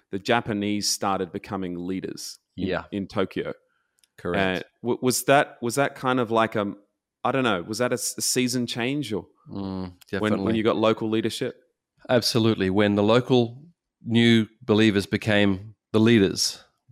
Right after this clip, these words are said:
Speaker 2: when the new believers became the leaders, it was an inflection point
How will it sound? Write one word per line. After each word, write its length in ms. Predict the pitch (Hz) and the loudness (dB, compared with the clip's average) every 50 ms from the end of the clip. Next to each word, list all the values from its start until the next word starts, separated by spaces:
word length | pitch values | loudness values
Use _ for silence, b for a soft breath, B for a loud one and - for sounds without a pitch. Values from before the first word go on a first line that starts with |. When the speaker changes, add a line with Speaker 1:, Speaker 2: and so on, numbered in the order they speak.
| _ - | _ -4
Speaker 2:
when 120 | 101 104 101 | 0 0 2
the 40 | |
new 140 | 104 123 131 | 4 4 4
believers 460 | 120 123 117 123 135 131 101 101 95 | 4 4 6 6 6 6 4 2 0
became 300 | - - - - 113 104 101 | 0 -4 -2 0 0 2 4
the 40 | 101 | 4
leaders, 580 | 104 120 123 107 98 - - - - - - _ _ _ _ _ _ _ _ _ _ _ _ _ _ _ _ _ _ _ _ _ - | 6 6 6 6 4 2 0 -4 -8 -8 -10 _ _ _ _ _ _ _ _ _ _ _ _ _ _ _ _ _ _ _ _ _ 0
it 140 | - 127 117 | 0 2 4
was 160 | 117 117 92 | 2 2 2
an 80 | 104 101 | 2 2
inflection 480 | 98 90 - - 98 95 - - 95 | 2 2 2 2 2 2 0 -2 -4
point 320 | 85 - 95 90 85 - | -2 0 0 0 0 0